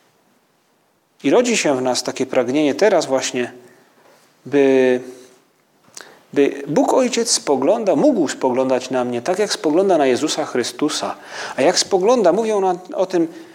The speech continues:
dwa momenty w Ewangelii, bardzo mocne. Wtedy, kiedy Jezus Chrystus przychodzi nad Jordan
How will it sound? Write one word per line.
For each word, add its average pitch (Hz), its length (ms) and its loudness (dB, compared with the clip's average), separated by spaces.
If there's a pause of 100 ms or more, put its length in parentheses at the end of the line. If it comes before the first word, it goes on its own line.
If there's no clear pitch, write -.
(160)
dwa 214 160 -2
momenty 220 460 0
w 120 60 -4
Ewangelii, 120 540 0
bardzo 139 340 0
mocne. - 500 -4 (340)
Wtedy, 190 320 0
kiedy 175 200 2
Jezus 143 260 2
Chrystus 220 500 0
przychodzi 151 440 -2
nad 127 200 0
Jordan 160 480 2